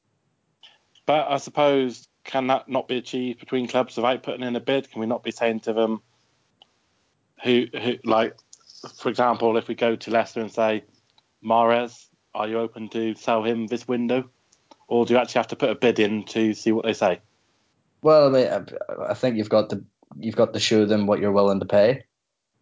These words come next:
Speaker 2: I mean, yeah, they're gonna make him available if you're willing to pay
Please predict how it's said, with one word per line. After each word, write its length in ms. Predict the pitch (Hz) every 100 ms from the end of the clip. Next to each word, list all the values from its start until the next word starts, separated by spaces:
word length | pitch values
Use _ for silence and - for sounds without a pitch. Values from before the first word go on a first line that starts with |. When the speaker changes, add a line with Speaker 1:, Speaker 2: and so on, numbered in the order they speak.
| _ _ _
Speaker 2:
I 100 | -
mean, 320 | 101 98 95 92
yeah, 260 | 117 104
they're 140 | 107 113
gonna 180 | 117
make 180 | 110 104
him 80 | 101
available 560 | 98 104 104 101 101 92
if 140 | -
you're 160 | 101 98
willing 300 | 95 95 92
to 80 |
pay 520 | 92 101 95 92 92